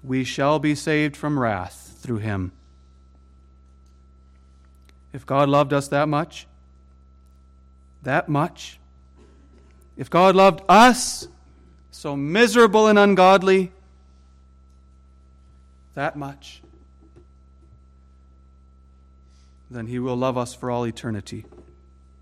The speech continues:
He will never stop loving us, but we shall be saved from wrath through him.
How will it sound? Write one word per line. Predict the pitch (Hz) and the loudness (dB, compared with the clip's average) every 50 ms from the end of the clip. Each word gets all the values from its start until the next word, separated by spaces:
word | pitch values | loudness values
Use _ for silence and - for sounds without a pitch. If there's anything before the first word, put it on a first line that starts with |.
| _ _ _ - _ _ _ _ _ _ _ _ _ _ - | _ _ _ -20 _ _ _ _ _ _ _ _ _ _ -12
He | 127 | -10
will | 120 117 | -8 -6
never | 120 127 131 123 | -4 -4 -4 -6
stop | 123 - - 151 147 156 151 135 | -8 -6 -2 0 0 0 0 -2
loving | 135 123 101 101 98 | -2 -4 -4 -6 -8
us, | 95 92 95 - - - - - - _ _ _ _ _ _ _ _ _ _ _ _ _ _ _ _ - - _ _ _ _ _ _ _ _ _ - | -10 -10 -12 -14 -16 -18 -18 -20 -20 _ _ _ _ _ _ _ _ _ _ _ _ _ _ _ _ -20 -20 _ _ _ _ _ _ _ _ _ -20
but | - - | -20 -16
we | 113 117 107 | -14 -14 -14
shall | - - 135 127 | -12 -10 -10 -10
be | 123 123 | -8 -10
saved | 117 - - 147 135 113 101 90 92 - - - _ _ _ _ _ _ _ _ _ _ _ _ _ _ _ | -12 -10 -8 -8 -8 -8 -10 -14 -18 -20 -20 -20 _ _ _ _ _ _ _ _ _ _ _ _ _ _ _
from | - 117 113 | -20 -16 -12
wrath | 110 110 107 95 87 87 - - - _ _ _ _ _ _ _ _ _ | -10 -8 -8 -8 -10 -14 -18 -20 -20 _ _ _ _ _ _ _ _ _
through | _ _ - 123 104 | _ _ -16 -14 -14
him. | 98 110 95 92 | -14 -16 -18 -18